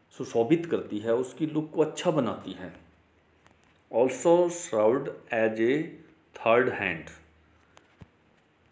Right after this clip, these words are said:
उस, उसको एक तीसरे हाथ के रूप में सर्व करती है, मतलब एक बंदर की पूंछ उसका तीसरा हाथ होती है। तो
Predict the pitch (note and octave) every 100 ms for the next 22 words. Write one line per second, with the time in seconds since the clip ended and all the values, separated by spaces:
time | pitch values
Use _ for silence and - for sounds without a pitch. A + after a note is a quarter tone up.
0 | _ _ _ _ _ E3 D#3 - - _
1 | - - - E3+ D#3 - G3 G3 G3 G3+
2 | - - - D#3+ D#3+ F#3+ G3 G3+ F#3 -
3 | B2+ - D3 C3+ B2+ B2 A2+ G#2+ G2 -
4 | D#2+ - D#2 - - _ _ _ _ _
5 | _ _ - - - C3 D3 - - _
6 | _ - - - G#2+ A#2 E3+ E3+ F3+ -
7 | A2+ C3+ D#3 - - - - - _ _
8 | _ _ A#2+ - - C#3+ - E3 D#3+ D3+
9 | C3 G2+ F#2 - - - - - - _
10 | _ _ _ _ _ _ _ - A2+